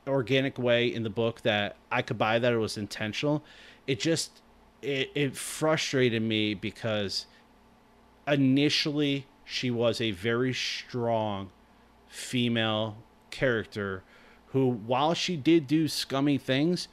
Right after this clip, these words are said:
she did them for her family, and it was presented in a way that, like, I could get behind it. E-, even though she was doing scumbaggery, I respected her as a mother.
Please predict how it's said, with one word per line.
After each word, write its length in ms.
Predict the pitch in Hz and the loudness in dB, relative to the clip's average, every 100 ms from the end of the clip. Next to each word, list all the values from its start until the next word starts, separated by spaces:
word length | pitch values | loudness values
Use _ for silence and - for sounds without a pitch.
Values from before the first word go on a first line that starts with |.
| - - - - - _ _ - - | -18 -20 -20 -20 -20 _ _ -20 -8
she 360 | - - 151 | -2 0 0
did 320 | 123 143 147 123 | 2 2 2 4
them 220 | 127 120 | 2 2
for 400 | - - 120 110 | -4 -2 0 0
her 180 | 123 104 | -2 -4
family, 800 | - - 131 117 120 131 127 113 | -6 -2 2 2 2 0 0 -2
and 100 | 117 | -4
it 40 | 113 | -4
was 140 | 107 | -6
presented 560 | - 123 120 123 143 127 | -4 -2 0 0 2 2
in 160 | 123 | 2
a 60 | 113 | 2
way 280 | 110 110 107 | 4 4 4
that, 260 | 104 101 104 | 4 2 0
like, 360 | 98 92 - - _ _ _ _ - - _ _ _ - | -2 -4 -8 -20 _ _ _ _ -20 -20 _ _ _ 0
I 80 | 135 | 0
could 140 | 151 | 2
get 200 | 139 131 | 2 4
behind 340 | 139 123 139 143 | 2 2 2 2
it. 200 | 156 - | 0 0
E-, 60 | 135 | -2
even 260 | 123 135 | -2 0
though 100 | 139 | 0
she 140 | 131 135 | 0 -4
was 100 | 120 | -4
doing 200 | 127 127 | -4 -4
scumbaggery, 760 | - 123 113 104 107 127 143 - - - - - - | -4 -4 -2 -2 -2 -2 -4 -8 -20 -20 -20 -20 0
I 80 | 127 | 2
respected 680 | 120 120 - - 123 - 113 | 2 0 0 2 0 0 -2
her 140 | 107 | 0
as 140 | 98 95 | -2 -2
a 20 | |
mother. 280 | 98 87 | -6 -8